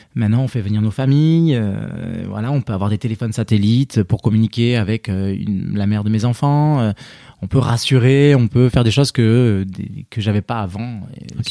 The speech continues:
Speaker 1: sur lesquelles je prenais beaucoup de risques. Donc c'est vrai que ça adoucit cette, euh, cette violence.
Speaker 2: Et alors Ellie, comment elle arrive dans, dans votre vie ?
Speaker 1: Et alors Ellie, en fait,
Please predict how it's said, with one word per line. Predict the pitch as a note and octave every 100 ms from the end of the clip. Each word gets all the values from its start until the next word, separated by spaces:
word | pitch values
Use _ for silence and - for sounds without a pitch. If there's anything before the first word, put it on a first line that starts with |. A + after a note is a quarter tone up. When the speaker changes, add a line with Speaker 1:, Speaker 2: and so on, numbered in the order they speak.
| F#2+
Speaker 1:
sur | F#2+
lesquelles | G2 A#2+
je |
prenais | - G#2+
beaucoup | A2 -
de | G#2+
risques. | F#2+
Donc | A#2 - - - - _ -
c'est |
vrai | C#3
que | C#3
ça | B2+ A#2+
adoucit | A#2+ C3+ - C#3+
cette, | C#3+ C3+ -
euh, | G#2+
cette | G2 G2
violence. | F#2 E2 E2+ - _ _ _ _ _ _ -
Speaker 2:
Et |
alors | A#2+ B2 C3
Ellie, | C3+ C#3 - - _ _ _
comment | - B2+
elle | B2
arrive | A#2+ B2+
dans, | A2+ A2 A2
dans | A2
votre | G#2+ G#2
vie ? | A2 A2 - - -
Speaker 1:
Et | C#3
alors | C3+ C3
Ellie, | C#3 D3 G3
en | C3+
fait, | - E3+ -